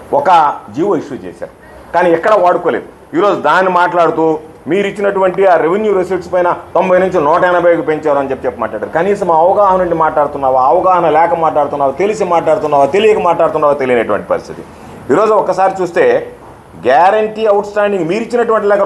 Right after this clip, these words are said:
ప్రకారం వాల్యూమ్ ఫైవ్లో బడ్జెట్లో ఇచ్చినటువంటి కాలం ప్రకారం గ్యారంటీ అవుట్‌స్టాండింగ్ చూస్తే లక్ష యాభై నాలుగు వేల ఏడు వందల తొంభై ఏడు కోట్లు. గ్యారంటీడ్ అవుట్‌స్టాండింగ్ వచ్చి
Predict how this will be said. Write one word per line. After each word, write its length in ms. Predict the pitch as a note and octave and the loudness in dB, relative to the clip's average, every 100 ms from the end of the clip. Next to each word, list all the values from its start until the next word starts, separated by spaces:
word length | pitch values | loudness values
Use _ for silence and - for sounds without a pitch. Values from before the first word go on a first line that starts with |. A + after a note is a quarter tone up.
| G3 | 2
ప్రకారం 280 | F#3 F3+ D#3 D#3+ | 2 2 4 4
వాల్యూమ్ 340 | F#3+ F#3 F#3 F3 | 2 2 -2 0
ఫైవ్లో 340 | F#3 G#3 G3 D3+ | 2 2 0 2
బడ్జెట్లో 360 | D3+ G3+ - G3 | 0 -2 -2 -2
ఇచ్చినటువంటి 400 | F3 F3+ F3+ E3+ E3+ | -2 -2 -2 -2 0
కాలం 200 | E3 E3+ E3 | 2 2 0
ప్రకారం 380 | D#3 D3+ A#2 A2+ A3 - - - - G2 | 0 2 2 0 -2 -10 -20 -20 -20 -2
గ్యారంటీ 360 | D#3 G3 A3 A3+ | 2 2 0 0
అవుట్‌స్టాండింగ్ 440 | G#3+ - G#3 G#3 G3+ | 0 0 -2 -2 -2
చూస్తే 160 | F#3+ A#3 F#3 | -2 0 0
లక్ష 160 | - G3 F#3 | 0 2 4
యాభై 180 | F3 F3 | 2 2
నాలుగు 200 | E3+ E3 E3 | 0 2 2
వేల 120 | E3+ D#3+ | 2 2
ఏడు 100 | D#3 | 0
వందల 180 | D#3 D3+ D3+ | 0 -2 -2
తొంభై 180 | C#3 C3 | -2 0
ఏడు 100 | B2 A#2 | 0 0
కోట్లు. 260 | B2+ - E2 - - - - - - - | -4 -4 -16 -20 -20 -20 -20 -20 -20 -4
గ్యారంటీడ్ 520 | D3 G3+ A3+ A3 A3+ A3 | 0 2 0 0 0 2
అవుట్‌స్టాండింగ్ 480 | G3+ G#3+ G#3+ G#3 G3+ | 0 0 -2 0 -2
వచ్చి 220 | F3 A3 | -2 -2